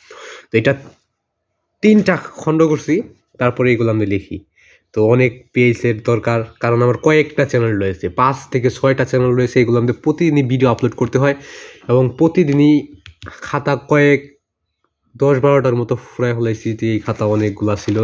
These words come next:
এইগুলা শেষ করে ফেলেছি লিখতে লিখতে। তো উত্তরটা আমরা আবার,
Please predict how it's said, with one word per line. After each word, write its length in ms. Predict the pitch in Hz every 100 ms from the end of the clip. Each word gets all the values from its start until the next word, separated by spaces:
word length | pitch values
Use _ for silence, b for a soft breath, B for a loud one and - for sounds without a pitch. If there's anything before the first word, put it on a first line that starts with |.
| 110
এইগুলা 340 | 104 101 101 101 98 - _ _ _
শেষ 220 | - 104 -
করে 140 | 104 98
ফেলেছি 240 | 98 95 - 98
লিখতে 260 | 95 - 90
লিখতে। 280 | 92 - 113 - _ - B B B B B B -
তো 80 | 113 113 113 -
উত্তরটা 220 | 143 165 151
আমরা 120 | 147
আবার, 160 | 147